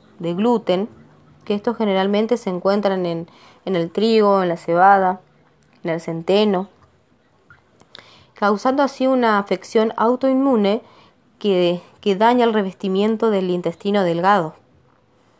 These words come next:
¿Qué sistemas afecta esta enfermedad y cómo se relacionan entre ellas? Afecta al sistema muscular, digestivo e inmunitario.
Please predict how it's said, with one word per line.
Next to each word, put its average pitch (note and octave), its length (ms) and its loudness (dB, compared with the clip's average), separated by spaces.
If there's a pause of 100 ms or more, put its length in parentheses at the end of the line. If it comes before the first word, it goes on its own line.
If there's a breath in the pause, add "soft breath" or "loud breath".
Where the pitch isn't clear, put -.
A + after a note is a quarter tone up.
(1300 soft breath)
¿Qué F4 400 0
sistemas D4+ 880 -2
afecta A#3 500 -2
esta A3 160 -6
enfermedad F#3+ 680 -2
y G3+ 140 -12
cómo C4+ 680 0
se - 160 -4
relacionan G3 560 0
entre E3+ 360 -2
ellas? D#3 320 -6 (1080 soft breath)
Afecta B3+ 400 0
al C4+ 80 2
sistema A3+ 400 -2
muscular, F#3+ 800 0
digestivo B3 1000 -4
e G3 200 2
inmunitario. F#3 800 -2